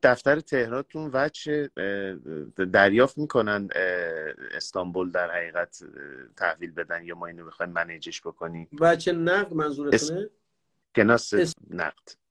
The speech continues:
Speaker 2: اسکناس رو سواب می‌کنیم ما اینجا، ما به مشتری‌ها، با مشتری‌ها متقاطر می‌کنیم، ازتون می‌گیریم همینجا.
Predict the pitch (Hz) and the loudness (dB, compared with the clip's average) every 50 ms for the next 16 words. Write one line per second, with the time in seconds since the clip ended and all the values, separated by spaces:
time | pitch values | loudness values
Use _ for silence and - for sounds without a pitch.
0 | _ - - - 190 196 208 226 220 - 254 226 - - 208 202 214 233 233 - | _ -18 -2 4 4 6 6 6 4 2 -2 -4 0 4 6 8 8 6 6 2
1 | 247 254 233 - - 202 185 180 175 175 175 175 175 170 190 196 196 196 190 175 | 0 -2 0 2 2 4 4 4 2 2 0 -2 0 2 2 2 2 2 -2 -2
2 | - - 175 175 175 - - - 175 165 170 175 190 190 165 156 156 151 - - | -2 -4 -4 -2 -2 -4 -2 -2 0 0 2 2 0 0 -2 -4 -6 -8 -8 -8
3 | 147 151 165 175 165 143 - 131 117 117 113 - - 113 110 113 110 - 120 127 | -8 -6 -8 -8 -10 -8 -4 -2 0 0 0 -2 -6 -12 -12 -14 -12 -10 -8 -6
4 | 139 147 151 156 160 190 185 196 208 220 202 214 208 214 214 190 160 180 190 196 | -6 -6 -6 -2 0 2 2 2 2 -2 -6 -6 -4 -4 -2 -2 -2 -2 -2 -2
5 | 185 175 160 175 190 190 180 170 - _ | -2 -2 -2 0 2 2 2 0 -2 _